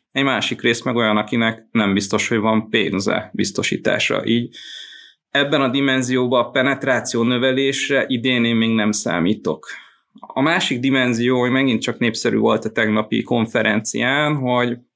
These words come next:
a G D P arányos díjbevétel fog-e növekedni.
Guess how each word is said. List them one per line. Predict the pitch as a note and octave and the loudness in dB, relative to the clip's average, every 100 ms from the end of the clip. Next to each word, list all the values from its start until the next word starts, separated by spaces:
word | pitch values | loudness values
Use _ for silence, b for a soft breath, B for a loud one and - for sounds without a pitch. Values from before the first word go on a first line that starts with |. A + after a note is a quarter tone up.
| _ _ - | _ _ -4
a | A#2 A#2 - | -2 -2 0
G | B2+ C3+ | 0 2
D | B2 A2+ | 0 0
P | A#2+ | 0
arányos | A#2 A2+ A2+ A2 | 2 2 0 0
díjbevétel | A#2 A2 G2+ G2+ G2 G2+ | 0 2 2 0 0 -2
fog-e | - A2 G2 | 0 0 2
növekedni. | G#2 G#2+ - - A2 A2+ | 0 0 -2 0 0 -2